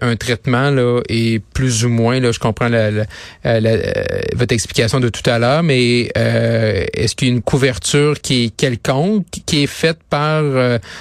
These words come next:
euh, tu sais, si on a la fameuse carte soleil, on a un accès, euh,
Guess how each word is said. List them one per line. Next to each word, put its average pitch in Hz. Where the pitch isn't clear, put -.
euh, 120
tu -
sais, 135
si 117
on 123
a 123
la 113
fameuse 120
carte 113
soleil, 131
on 113
a 113
un 110
accès, 117
euh, 113